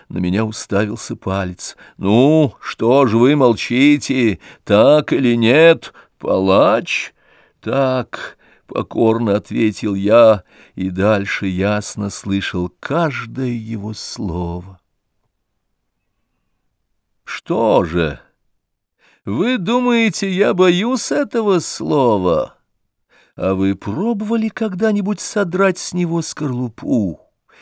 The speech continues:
и посмотреть, что там внутри? Я вам сейчас покажу. Вспомните: синий холм, крест,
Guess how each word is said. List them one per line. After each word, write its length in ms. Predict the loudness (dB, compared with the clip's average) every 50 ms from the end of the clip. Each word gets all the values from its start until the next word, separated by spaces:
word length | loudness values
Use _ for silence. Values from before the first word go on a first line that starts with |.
| _ _ _
и 140 | -2 -2 0
посмотреть, 800 | 2 2 2 2 0 -2 -2 -2 -2 0 0 2 2 2 2 0
что 400 | -6 -10 -8 -4 -2 -2 -2 0
там 360 | 0 0 0 2 2 0 0
внутри? 760 | -2 -2 -2 -2 -2 -4 -8 -8 -6 -6 -4 -6 -6 -8 -12 _ _ _ _ _ _ _ _ _ _ _ _ _ _ _ _
Я 380 | -4 2 4 4 6 6 4 4
вам 260 | 4 4 4 2 2
сейчас 640 | -2 -2 -4 -4 0 0 2 2 2 2 0 -4 -8
покажу. 760 | -8 -8 -8 -6 -6 -6 -6 -4 -4 -2 -2 -2 -4 -6 -8 _ _ _ _ _ _ _ _ _ _ _
Вспомните: 1080 | -18 -16 -12 -4 2 4 6 6 6 4 2 2 0 0 0 0 0 0 0 0 -4 _ _ _ _ _ _ _ _
синий 560 | -20 -18 -10 -2 2 2 4 4 4 2 0
холм, 600 | -2 -6 -6 0 2 4 4 4 4 2 -2 -4 _ _ _ _ _ _ _ _
крест, 840 | -6 -4 -2 0 2 2 4 2 2 0 -4 -8 -12 -14 -16 -18